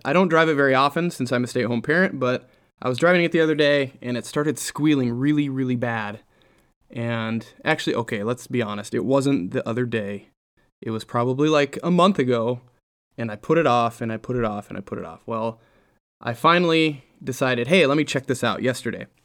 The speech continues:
And I jacked it up, looked underneath it. Okay, the brakes were totally fried. They were shot. So I had to fix it. That's, you know, that's, I'm a mechanic by trade. That's in my wheelhouse. I know how to do that. So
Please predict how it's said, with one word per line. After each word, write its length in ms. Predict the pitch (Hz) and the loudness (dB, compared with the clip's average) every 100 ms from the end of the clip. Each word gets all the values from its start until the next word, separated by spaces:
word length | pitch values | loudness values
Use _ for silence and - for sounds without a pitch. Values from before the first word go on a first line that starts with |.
| _ _ _ _ _ _ _ _ - | _ _ _ _ _ _ _ _ -8
And 160 | 123 | -2
I 60 | 131 | -2
jacked 360 | 135 160 160 156 | 2 2 2 2
it 80 | |
up, 380 | 147 147 - - _ _ _ _ - | 2 2 0 -8 _ _ _ _ -4
looked 200 | 151 156 | -2 0
underneath 380 | 151 139 127 127 | 2 2 2 2
it. 220 | 127 - - | 0 0 -4
Okay, 460 | 131 135 131 131 | -2 0 0 -2
the 160 | - 131 | -4 -6
brakes 560 | 123 131 131 - - - | 0 0 0 -4 -16 -14
were 180 | 127 123 | -10 -10
totally 520 | - 127 127 123 120 | -6 -2 0 0 -2
fried. 500 | - 123 107 95 101 | -4 -4 -2 -4 -6
They 100 | 117 | -4
were 140 | 120 | -6
shot. 600 | 107 - - 110 95 - - | -8 -6 -4 -4 -6 -16 -20
So 640 | - - 120 117 117 117 117 _ _ _ _ _ _ _ _ - | -20 -8 -4 -2 -2 -4 -8 _ _ _ _ _ _ _ _ -4
I 220 | 117 120 | 0 0
had 200 | 120 139 | 2 0
to 100 | 170 | 0
fix 380 | - - 220 156 | -4 0 0 0
it. 180 | - _ - | -4 _ -8
That's, 400 | 120 - - - | -6 -6 -12 -8
you 120 | 127 | -4
know, 220 | 123 151 | -4 -2
that's, 320 | 123 117 - - | -4 -6 -8 -6
I'm 140 | 123 | -2
a 40 | |
mechanic 460 | 120 110 147 156 151 | -2 -2 0 0 -2
by 140 | 123 | -4
trade. 420 | 117 - 165 190 185 | -2 0 2 2 0
That's 360 | 120 - - 127 - _ _ - | -4 -6 -14 -12 -14 _ _ -4
in 140 | 135 | 0
my 140 | 135 123 | 0 0
wheelhouse. 600 | 117 151 156 156 160 147 | 0 0 0 0 0 -2
I 40 | |
know 140 | 117 120 | -4 -2
how 100 | 113 | -2
to 80 | 113 | -2
do 180 | 135 | -4
that. 280 | 156 156 156 | -2 -2 -4
So 320 | - 120 113 | -4 -4 -4